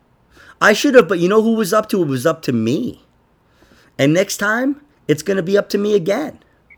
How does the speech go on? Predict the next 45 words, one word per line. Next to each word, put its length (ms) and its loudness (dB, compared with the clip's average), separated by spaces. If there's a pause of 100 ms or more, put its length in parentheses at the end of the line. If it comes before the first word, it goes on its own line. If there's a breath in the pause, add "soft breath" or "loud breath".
(640 soft breath)
Just 200 -2
like, 120 2
you 60 -4
know, 100 -6
I 120 2
smoked 340 0
cigarettes 400 0
for, 160 -8
for 220 -8
years, 400 -10
right? 160 -6
And 100 -10
I, 160 -8
I 120 -4
stopped 340 -6
smoking 400 -6
cigarettes. 680 -12 (760 soft breath)
And 260 2
the 80 4
way 260 6
I 120 4
stopped 320 -2
smoking 400 -4
cigarettes 420 -2
was 160 -4
not 260 -2
to 100 -2
throw 220 0
the 120 -4
pack 340 -10
out, 440 -8 (1000 soft breath)
was 180 2
to 100 -2
keep 300 -6
the 80 -2
pack 380 -4
in 100 0
my 160 -2
drawer 360 -2
and 100 -4
say, 180 -4
"I'm 120 -2
not 160 -4
having 440 -6
one." 220 -20